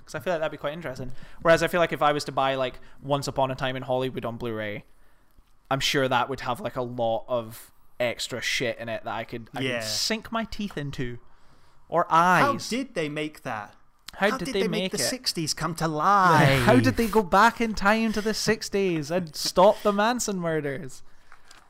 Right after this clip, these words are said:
Speaker 2: Yeah, how did they do it?
Speaker 1: Quentin Tarantino reveals all. It was something to do with feet, probably.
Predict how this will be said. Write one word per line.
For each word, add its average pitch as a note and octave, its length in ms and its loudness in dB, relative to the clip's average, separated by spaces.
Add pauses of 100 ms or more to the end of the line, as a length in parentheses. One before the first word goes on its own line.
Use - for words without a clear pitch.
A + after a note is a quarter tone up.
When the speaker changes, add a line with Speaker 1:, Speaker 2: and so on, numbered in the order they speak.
(220)
Speaker 2:
Yeah, F#3 240 0
how G#3+ 200 -2
did A#3 180 -6
they A#3+ 140 0
do A3 420 -6
it? F#3+ 160 -2
Speaker 1:
Quentin A#3 340 8
Tarantino G#3+ 580 4
reveals F3+ 540 2
all. F3 520 6 (500)
It D3 120 -6
was C3+ 100 -2
something G3 420 2
to F#3+ 100 -2
do D#3 220 -2
with D#3+ 160 -2
feet, - 440 -14
probably. A2+ 520 -4